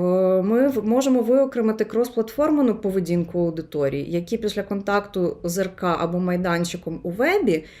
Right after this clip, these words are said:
потім прийшли не прямо на застосунок. Або завантажили його, або прийшли вперше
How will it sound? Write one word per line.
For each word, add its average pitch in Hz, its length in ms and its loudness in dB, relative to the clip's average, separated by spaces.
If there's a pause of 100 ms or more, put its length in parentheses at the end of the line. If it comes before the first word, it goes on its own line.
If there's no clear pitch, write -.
(180)
потім 302 640 2
прийшли 226 680 2
не 185 200 0
прямо 214 760 0
на 185 480 -2
застосунок. 175 920 -4
Або 196 260 2
завантажили 302 800 0
його, 311 480 -2
або 180 280 2
прийшли 208 500 -2
вперше 220 720 -2